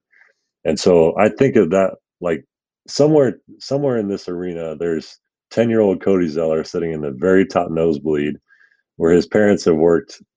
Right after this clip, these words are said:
months to try to afford five tickets in the nosebleed. And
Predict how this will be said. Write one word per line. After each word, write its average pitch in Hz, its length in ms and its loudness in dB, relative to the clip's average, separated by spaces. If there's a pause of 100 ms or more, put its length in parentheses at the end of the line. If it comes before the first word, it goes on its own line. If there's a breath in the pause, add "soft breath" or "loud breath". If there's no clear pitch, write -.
(100)
months 98 500 0
to 80 160 -6
try 90 220 -2
to 76 200 -4 (180)
afford 87 540 -2
five 87 340 -2
tickets 80 380 -4
in 76 120 -10
the 76 80 -4
nosebleed. 73 460 -6 (720)
And 78 560 -2